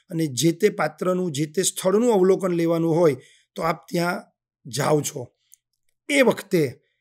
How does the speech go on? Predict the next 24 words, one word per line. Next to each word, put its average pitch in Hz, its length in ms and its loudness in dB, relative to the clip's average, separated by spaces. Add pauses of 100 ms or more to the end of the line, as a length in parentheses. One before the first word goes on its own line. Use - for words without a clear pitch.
(180)
પાત્રોની 202 580 -2
વિશિષ્ટ 180 480 -2
સ્થ-, - 400 -6 (640)
સ્થિતિની 196 920 -4 (200)
વ્યવસ્થિત 170 600 -4
ગોઠવણી 185 640 2 (760)
હોવી 170 220 2
જરૂરી 135 380 -2
છે, - 260 -14 (380)
જેથી 143 320 -6
કરીને 196 500 0 (320)
તમે 190 460 -2 (300)
જે 135 180 -4
તે 185 160 0
અવલોકન 190 600 4 (360)
વિશ્વસનીય 185 640 0
રીતે 170 520 -4 (340)
શાંતિથી 185 1040 -2
એની 165 200 -2
નિર્ધારિત 160 640 0
સમય 214 280 0
મર્યાદામાં 156 540 0
કરી 131 160 -10
શકો. - 380 -12